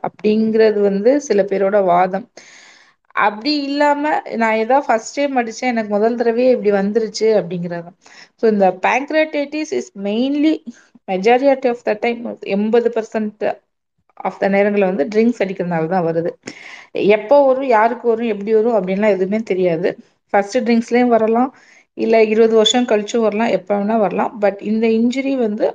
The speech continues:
ஆல்கஹால் ரிலேட்டட் இன்ஜுரி தான் ஃபர்ஸ்ட் காஸ் pancreatitis வர்றதுக்கு. இந்த ரெண்டாவது காஸ் வந்து என்னன்னு பார்த்தோம்னா, பித்தப்பை கற்கள் அந்த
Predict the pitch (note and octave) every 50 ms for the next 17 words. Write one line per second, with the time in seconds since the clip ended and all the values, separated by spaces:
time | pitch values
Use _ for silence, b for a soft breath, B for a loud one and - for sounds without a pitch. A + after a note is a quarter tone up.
0 | - - G3 G3 G#3 G#3+ G#3 A#3+ A#3 - A#3 A3+ G#3 G3 F#3+ F#3+ - F#3+ F3+ F#3
1 | F3+ F3 F3+ F#3+ F3+ G3 - - - _ _ _ G3 F#3+ F#3+ - - A#3 G#3+ -
2 | F#3+ F3+ F3+ - - - F#3 F#3 F#3+ - G3 F#3+ F#3+ F#3+ F3 F3+ - F#3 F#3 -
3 | F3+ E3+ E3+ - F#3+ F#3 F3+ F#3 F3+ - F#3+ - - _ B B B B B B
4 | B B B B B B B B _ A#3+ B3+ C4 C4+ C4+ C4 C4 C4 C4 B3+ -
5 | - - A#3+ B3 C4 C4+ D4+ D#4+ D#4+ D#4 D#4 - C4 C4+ C4 - B3+ B3 B3 C4
6 | B3+ A#3+ A#3 A#3+ A#3+ A#3+ A#3+ A3 G#3+ - G#3+ G#3 A#3 F4 G4+ - _ _ _ _
7 | C#4 B3+ B3+ - D#4 D#4 D#4 D#4 C#4+ C#4+ C#4+ C#4+ C4 A#3+ A3 A3 - B3+ C#4 D4+
8 | C4+ A3 G3+